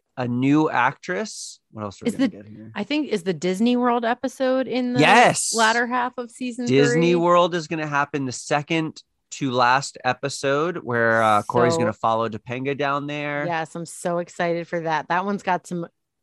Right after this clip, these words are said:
Speaker 2: excellent guest stars and just the classic nineties Disney World ep, which every A B C <laughs> sitcom had.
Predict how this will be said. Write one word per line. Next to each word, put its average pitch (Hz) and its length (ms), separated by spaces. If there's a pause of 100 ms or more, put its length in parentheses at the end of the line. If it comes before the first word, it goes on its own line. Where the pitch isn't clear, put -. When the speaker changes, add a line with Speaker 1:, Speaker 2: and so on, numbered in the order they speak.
(180)
Speaker 2:
excellent 190 760
guest - 420
stars 160 840
and 185 400 (340)
just 185 420
the 180 100
classic 170 760
nineties 160 640
Disney 151 360
World 123 480 (880)
ep, - 320 (200)
which - 240 (120)
every 160 460
A 175 200
B 160 160
C 226 260
<laughs> - 20
sitcom 269 680
had. 196 460